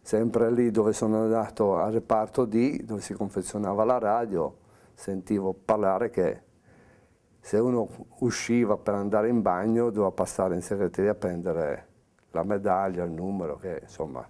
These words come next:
si assentava un attimo dal lavoro per, cioè. Quindi c'è stato un po', diciamo, uno poteva uscire a prendersi un caffè, poteva, insomma.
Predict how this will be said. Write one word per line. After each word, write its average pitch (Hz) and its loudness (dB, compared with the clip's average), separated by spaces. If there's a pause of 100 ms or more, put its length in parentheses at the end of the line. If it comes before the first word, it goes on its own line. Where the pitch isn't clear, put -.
(120)
si - -10
assentava 87 -6
un 85 -4
attimo 90 -6
dal 82 -8
lavoro 90 -6
per, 80 -8 (200)
cioè. 82 -10 (960)
Quindi 117 0 (320)
c'è 104 -4
stato - 0
un 101 -2
po', 110 2
diciamo, 90 -6 (120)
uno 107 -2
poteva 101 -6
uscire 98 -4
a 92 -2
prendersi 87 -10
un 82 -8
caffè, 98 -2
poteva, 78 -6
insomma. - -20